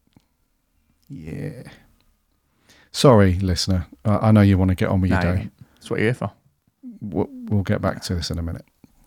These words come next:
Speaker 2: What's wrong
Speaker 1: So,
Speaker 2: with that?
Speaker 1: what about Mu-, um, Busted? <clears throat> They went through a bit of a, an edgy
Speaker 2: Do you know
Speaker 1: phase,
Speaker 2: what?
Speaker 1: didn't he? 'Cause one of the, one of the guys, uh, the bass
Speaker 2: Yeah.
Speaker 1: player, just shaved his head, got loads of tattoos, went a bit edgy.
Speaker 2: I, uh,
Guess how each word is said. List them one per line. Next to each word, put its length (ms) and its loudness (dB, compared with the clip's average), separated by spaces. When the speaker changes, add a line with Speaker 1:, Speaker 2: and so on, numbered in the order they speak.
Speaker 2:
What's 140 -6
wrong 100 2
Speaker 1:
So, 100 4
Speaker 2:
with 120 2
that? 160 -4
Speaker 1:
what 160 4
about 420 4
Mu-, 320 4
um, 500 4
Busted? 500 0
<clears throat> 60 -20
They 160 6
went 300 2
through 220 0
a 80 0
bit 100 0
of 160 -2
a, 160 0
an 160 2
edgy 220 0
Speaker 2:
Do 60 6
you 20 6
know 140 6
Speaker 1:
phase, 80 6
Speaker 2:
what? 80 6
Speaker 1:
didn't 240 4
he? 80 -2
'Cause 180 2
one 140 6
of 100 6
the, 200 4
one 160 4
of 100 6
the 80 4
guys, 480 4
uh, 200 6
the 100 2
bass 260 4
Speaker 2:
Yeah. 120 2
Speaker 1:
player, 240 2
just 240 -4
shaved 360 2
his 120 2
head, 220 4
got 160 -2
loads 220 2
of 60 -4
tattoos, 600 0
went 160 0
a 20 -2
bit 160 -2
edgy. 380 4
Speaker 2:
I, 200 2
uh, 40 -2